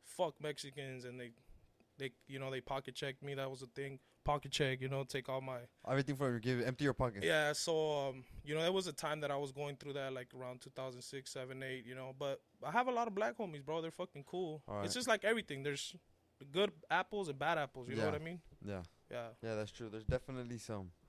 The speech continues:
Speaker 2: bad apples all over the place and good apples all over
Speaker 1: Yeah,
Speaker 2: the place.
Speaker 1: but it's tough, bro. I, I, I, you know, I've managed to, like, keep my head up, and, yeah, I've gotten down with a lot of fucking people, you know what I mean? And
Speaker 2: Right. So,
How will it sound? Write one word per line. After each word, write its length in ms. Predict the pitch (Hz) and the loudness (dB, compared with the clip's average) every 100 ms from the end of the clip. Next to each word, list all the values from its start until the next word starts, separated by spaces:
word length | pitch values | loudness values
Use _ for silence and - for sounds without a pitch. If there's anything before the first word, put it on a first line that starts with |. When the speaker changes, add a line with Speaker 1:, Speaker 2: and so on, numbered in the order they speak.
| _ - _ 98 | _ -20 _ -6
Speaker 2:
bad 280 | 101 101 | -2 0
apples 320 | 101 - 104 95 | 0 -2 -4 -2
all 180 | 95 | -2
over 160 | 101 95 | -2 -2
the 100 | 92 | -6
place 320 | - 95 92 | -6 -8 -6
and 140 | 104 101 | -8 -4
good 160 | 101 | -2
apples 300 | 92 - 92 | -2 -4 -8
all 60 | 85 | -8
over 140 | 85 135 | -6 -4
Speaker 1:
Yeah, 200 | 127 120 | -2 -4
Speaker 2:
the 20 | |
place. 80 | 85 | -4
Speaker 1:
but 140 | 139 | -2
it's 160 | 143 - | 0 0
tough, 260 | - 185 139 | 4 4 4
bro. 160 | 151 | 2
I, 120 | 147 143 | 2 2
I, 240 | 147 143 | 0 0
I, 340 | 139 139 135 131 | 2 0 0 -6
you 140 | 139 143 | -6 0
know, 80 | 147 | 2
I've 260 | 143 139 | 2 0
managed 420 | 143 147 151 - | -2 -2 -2 -6
to, 80 | - | -2
like, 200 | 135 131 | -2 -2
keep 140 | - 139 | -6 -4
my 100 | 127 | -2
head 180 | 135 143 | 0 0
up, 200 | 135 131 | 0 -4
and, 160 | 120 - - - - | -8 -10 -20 -14 2
yeah, 180 | 175 196 | 6 6
I've 80 | 190 | 6
gotten 240 | 196 185 | 6 6
down 180 | 160 160 | 4 4
with 120 | 143 | 4
a 20 | |
lot 240 | 135 135 139 | 2 2 0
of 100 | 131 | 0
fucking 440 | 139 131 135 123 | -4 -4 -6 -6
people, 340 | 120 127 143 135 | -6 -6 -2 -2
you 80 | |
know 120 | 135 135 | 0 -2
what 100 | 143 | -2
I 60 | |
mean? 160 | 151 160 | -2 0
And 80 | 117 | 4
Speaker 2:
Right. 240 | 110 95 | 4 4
So, 220 | 117 143 | 8 8